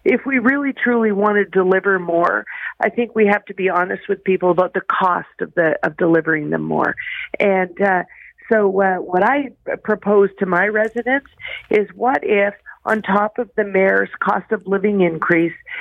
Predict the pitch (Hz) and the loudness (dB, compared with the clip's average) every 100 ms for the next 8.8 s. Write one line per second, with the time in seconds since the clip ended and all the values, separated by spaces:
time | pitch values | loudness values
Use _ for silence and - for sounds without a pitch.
0 | - - 196 202 190 185 156 170 202 208 | -12 -6 0 0 0 -2 -4 -2 -2 -2
1 | 185 - 247 240 262 220 - 180 160 170 | -6 -2 -2 -2 0 0 0 -2 -2 -2
2 | 156 160 - - - _ _ - 269 277 | -2 -4 -8 -20 -20 _ _ -4 -2 0
3 | 277 254 226 - 202 - 208 185 165 147 | 0 0 0 -2 -6 0 2 4 4 2
4 | 147 - - - - 220 233 - 269 262 | -2 -8 -18 -10 0 2 2 -2 -2 0
5 | 247 247 233 202 202 180 190 - - - | 0 0 0 0 -2 0 -2 -2 -10 -6
6 | - 214 247 - 240 - 254 262 269 254 | -4 -2 -4 -2 -2 0 -2 2 2 4
7 | 240 262 254 208 196 208 - - - - | 2 -2 -4 -2 0 0 -4 -8 -8 -2
8 | 185 175 - 269 285 247 233 240 | 2 2 0 0 2 4 2 -2